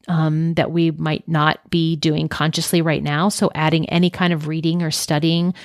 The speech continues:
of spiritual text, um, and that is just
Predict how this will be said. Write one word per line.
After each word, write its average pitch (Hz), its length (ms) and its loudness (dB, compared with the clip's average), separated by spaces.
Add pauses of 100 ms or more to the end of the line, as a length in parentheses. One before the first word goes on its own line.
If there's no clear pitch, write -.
(200)
of 165 300 2
spiritual 165 500 0
text, - 600 -6 (500)
um, 151 580 2 (300)
and 160 560 -2 (300)
that 151 260 -2
is - 400 0 (300)
just - 240 -6